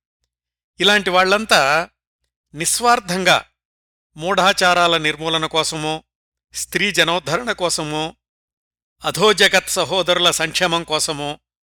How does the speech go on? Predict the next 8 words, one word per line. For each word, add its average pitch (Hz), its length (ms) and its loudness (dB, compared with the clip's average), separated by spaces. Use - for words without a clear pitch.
ఉద్యమాలు 143 480 -4
చేపట్టిన 127 460 -6
వాళ్లే. 120 360 -2
ఆ 165 180 4
కాలానికి 208 840 0
ఆ 175 180 4
కోవకు 202 480 0
చెందిన 190 400 0